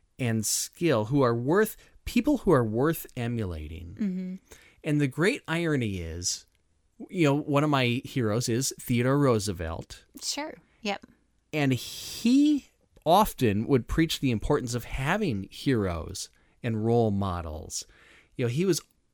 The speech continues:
Speaker 1: always talking about how he wanted to be a president like Abraham Lincoln.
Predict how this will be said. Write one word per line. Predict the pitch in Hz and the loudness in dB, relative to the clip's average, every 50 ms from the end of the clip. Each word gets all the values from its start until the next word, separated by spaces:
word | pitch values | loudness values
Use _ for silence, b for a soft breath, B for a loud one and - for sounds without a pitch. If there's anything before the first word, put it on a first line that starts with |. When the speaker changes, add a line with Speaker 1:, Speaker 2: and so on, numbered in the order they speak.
| _ _ | _ _
Speaker 1:
always | - 165 196 226 247 240 220 190 151 123 107 101 - | -6 -2 2 6 8 8 8 8 6 4 2 0 -2
talking | - 127 110 107 - 117 | -4 -4 -6 -4 -4 -4
about | 110 107 110 - 110 | -4 -4 -4 -4 -4
how | - 123 113 107 107 | -4 -2 -2 -2 -2
he | - - - 185 196 | -6 -6 -4 -4 -2
wanted | 190 165 156 156 147 143 143 135 - | -2 0 2 2 2 2 2 0 -2
to | - 139 | -4 -4
be | 117 113 120 113 | -2 -2 0 0
a | 113 - | -2 -2
president | - - 123 113 107 - 110 104 104 95 | -2 0 0 0 0 0 -2 -2 -2 -2
like | 104 101 - - | -2 -4 -4 -4
Abraham | - 107 98 104 98 - 110 101 101 95 | -4 -4 -2 -2 -2 -2 -2 -2 -2 -2
Lincoln. | 92 90 87 85 - - 76 80 87 | -2 -4 -4 -4 -6 -6 -6 -8 -12